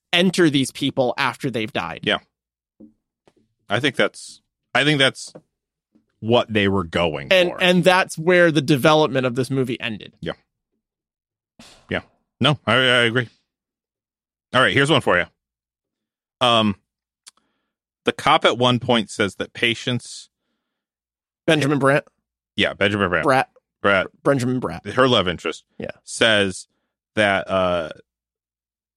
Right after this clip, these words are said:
Speaker 2: that doesn't add up 'cause Patience didn't have any motive for killing George, but wasn't publicly firing her and shaming her in front of her entire company, like,
Speaker 1: Yes.
Speaker 2: motivation?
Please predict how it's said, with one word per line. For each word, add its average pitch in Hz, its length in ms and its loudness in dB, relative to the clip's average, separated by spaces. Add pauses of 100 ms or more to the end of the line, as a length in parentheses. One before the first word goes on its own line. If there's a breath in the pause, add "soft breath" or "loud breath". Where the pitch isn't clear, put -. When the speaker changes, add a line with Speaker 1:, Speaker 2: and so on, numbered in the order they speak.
(100)
Speaker 2:
that 139 180 -4
doesn't 123 240 -4
add 120 200 2
up 143 140 0
'cause - 180 -16
Patience - 640 -6 (1080)
didn't 127 140 0
have 123 120 0
any 120 120 0
motive 117 380 0
for - 120 -20
killing 73 320 -10
George, - 600 -18 (600)
but 113 320 0 (920)
wasn't 151 400 0 (280)
publicly 147 420 -2
firing 120 440 2
her 131 180 0
and 95 140 -2
shaming 107 360 -2
her 123 200 0
in 98 60 -2
front 101 260 -2
of 95 120 -4
her 98 100 2
entire 90 300 0
company, 90 340 -2
like, 90 320 -2 (1080)
Speaker 1:
Yes. 139 200 0
Speaker 2:
motivation? 107 580 2